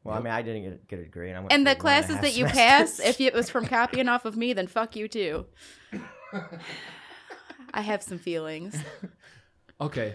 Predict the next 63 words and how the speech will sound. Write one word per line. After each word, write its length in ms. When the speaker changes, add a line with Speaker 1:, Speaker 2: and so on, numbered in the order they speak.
Speaker 2:
so 380
Speaker 1:
Uh, 40
you, 180
you 160
weren't 180
poor, 260
though. 240
Speaker 3:
No, 540
but 160
I 140
didn't 240
pay 220
for 160
any, 220
or, 280
sorry, 280
excuse 280
me, 60
I 180
had 240
to 60
pay 200
for 160
all 140
of 120
it. 280
Uh, 200
Beef 200
Senior 340
said 260
he 140
refused 380
to 60
pay 180
for 220
it. 240
So 360
Speaker 1:
<laughs> 220
Speaker 3:
I 120
think 260
he 140
did 240
help 280
me 220
with 280
Speaker 2:
I 40
was 80
gonna 80
Speaker 3:
one 160
Speaker 2:
say, 60
Speaker 3:
set 160
of 160
books 360
was 140
Speaker 2:
there 100
was 100
Speaker 3:
all. 60
Speaker 2:
books, 180
I 20
Speaker 3:
One 160
Speaker 2:
remember. 140
Speaker 3:
semester 540
Speaker 2:
Yeah. 260